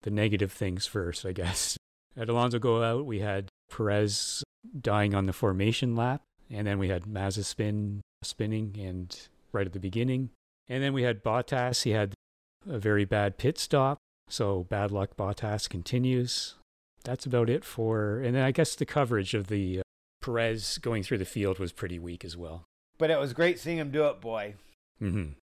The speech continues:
Speaker 1: It's just that we had to look at it, this small window <laughs> in the, in the stack of the order stack. They should have shown more of it.
Speaker 2: Yes. For me, he was the driver of the day.
Speaker 1: Mm-hmm.
Speaker 2: To see what he was able to do with that car, which is, I will guarantee you, an inferior car to Max's.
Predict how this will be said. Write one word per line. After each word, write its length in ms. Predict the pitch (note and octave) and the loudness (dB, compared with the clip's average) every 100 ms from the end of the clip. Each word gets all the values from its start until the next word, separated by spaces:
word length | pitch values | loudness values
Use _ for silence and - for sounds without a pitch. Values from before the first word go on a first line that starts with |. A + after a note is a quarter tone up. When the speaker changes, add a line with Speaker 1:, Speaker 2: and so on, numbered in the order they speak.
| _ | _
Speaker 1:
It's 100 | A2+ | -8
just 180 | A2+ - | -6 -4
that 100 | G#2+ | 0
we 80 | G2+ | 2
had 140 | G#2+ | 0
to 80 | G#2 | 0
look 160 | G#2+ A2+ | -2 0
at 100 | G#2 | -2
it, 140 | G2+ | -2
this 160 | - F#2 | -6 -6
small 320 | - G#2 G2+ | -2 0 0
window 400 | G2 G2+ G2 F#2+ | 0 -2 0 0
<laughs> 0 | |
in 80 | - | 2
the, 320 | D3+ - F3 | 0 0 0
in 100 | B2+ | 0
the 80 | G#2+ | -2
stack 400 | - A#2 G#2 - | -2 -2 -2 -4
of 160 | F#2+ F#2+ _ _ | -4 -8 _ _
the 100 | G#2 | -8
order 300 | A2 G2+ F#2 | 2 4 4
stack. 440 | F2 - E2+ F2 - - - | 2 0 -2 -4 -12 -14 -8
They 80 | |
should 180 | F#2+ A#2+ | -4 -4
have 100 | F#2+ | -2
shown 260 | - F#2 F#2+ | -2 -2 -2
more 240 | F2+ F#2 | 0 0
of 100 | F2+ | 0
it. 160 | F#2+ - - _ _ - | -2 -6 -12 _ _ -10
Speaker 2:
Yes. 300 | C#3+ B2 - - - _ _ - | -6 -4 -6 -14 -20 _ _ -2
For 160 | D#3 | 0
me, 200 | D#3+ E3+ | 2 0
he 140 | D#3 D3+ | -2 -4
was 160 | C3 | -4
the 100 | C#3 | -6
driver 360 | B2+ C#3+ D3 C#3+ | 4 4 6 2
of 140 | B2+ | -2
the 80 | C3 | -6
day. 300 | B2 C#3+ C#3+ | 0 0 0
Speaker 1:
Mm-hmm. 200 | G#2 F2+ | -4 -4
Speaker 2:
To 120 | E2+ | -6
see 280 | D#2 D3 D#3 | -8 -6 -6
what 400 | C#3+ C#3 C3 - _ | -2 0 0 -2 _
he 140 | D#3 | -2
was 200 | E3 C3 | -2 0
able 260 | C#3+ C3 C3+ | -2 -2 -6
to 80 | B2 | -6
do 240 | C3 C3 | -4 -2
with 240 | B2 G#2 - | -2 -4 -4
that 280 | A#2 - | -6 -6
car, 420 | - B2 A2+ G2 F#2 _ _ | -6 0 0 -2 -10 _ _
which 200 | C3 C3+ | -10 -8
is, 200 | C#3+ A#2+ | -8 -8
I 120 | - F3 | 0 2
will 140 | F3+ | 4
guarantee 440 | F#3 F#3 D#3+ C#3 | 4 2 0 -4
you, 140 | C#3+ B2+ | -2 -2
an 100 | A2+ | -2
inferior 640 | A2 - B2+ A#2+ A2 G#2 | -6 -4 -2 0 0 -4
car 300 | - A2 G#2+ | -6 -4 -2
to 80 | F#2+ | -4
Max's. 580 | G2+ G2+ - F2+ F2+ | -6 -8 -8 -14 -16